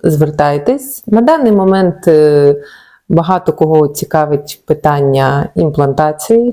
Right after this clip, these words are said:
Це питання дуже, м, актуальне, дуже сучасне.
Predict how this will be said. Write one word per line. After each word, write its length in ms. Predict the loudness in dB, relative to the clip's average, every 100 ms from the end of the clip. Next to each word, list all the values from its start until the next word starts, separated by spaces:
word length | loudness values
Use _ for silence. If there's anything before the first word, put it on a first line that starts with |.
| -4
Це 480 | 0 2 2 -2 -4 _ _
питання 500 | -8 -2 0 2 0
дуже, 580 | 2 2 2 2 0 -2 -10 -20 -20 _ _ _ -6 -2
м, 240 | 0 -2 -6 -10 -6
актуальне, 1040 | -6 -2 0 2 0 2 2 2 0 -2
дуже 880 | -2 2 2 2 2 2 2 0 -4 -12 _ _ -14
сучасне. 1160 | -4 -2 0 0 0 -2 -2 0 2 0 -4